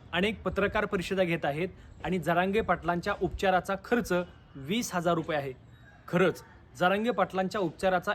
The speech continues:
एक दिवसाचा खर्च वीस हजार रुपये आहे का? ही माहिती देणारे आहेत नवनाथ वाघमारे. नवनाथ वाघमारे यांनी दिलेली ही माहिती की जरांगे पाटलांच्या दिवसाचा एक खर्च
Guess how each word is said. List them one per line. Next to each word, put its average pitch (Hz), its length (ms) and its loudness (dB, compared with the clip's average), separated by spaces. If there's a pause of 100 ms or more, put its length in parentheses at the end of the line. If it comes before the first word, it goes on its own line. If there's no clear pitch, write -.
(120)
एक 202 180 4
दिवसाचा 185 420 0
खर्च 180 240 -2 (400)
वीस 196 300 -4
हजार 175 200 2
रुपये 170 240 0
आहे 147 200 0
का? 135 180 -4 (420)
ही 180 60 2
माहिती 175 400 2
देणारे 196 320 4
आहेत 170 240 0 (260)
नवनाथ 185 500 2
वाघमारे. 160 560 0 (280)
नवनाथ 190 560 2
वाघमारे 160 600 2 (300)
यांनी 190 300 4
दिलेली 202 300 4
ही 185 120 2
माहिती 160 440 0 (240)
की - 80 -2
जरांगे 180 380 2
पाटलांच्या 175 640 0 (420)
दिवसाचा 185 460 2 (180)
एक 202 260 6
खर्च 185 260 0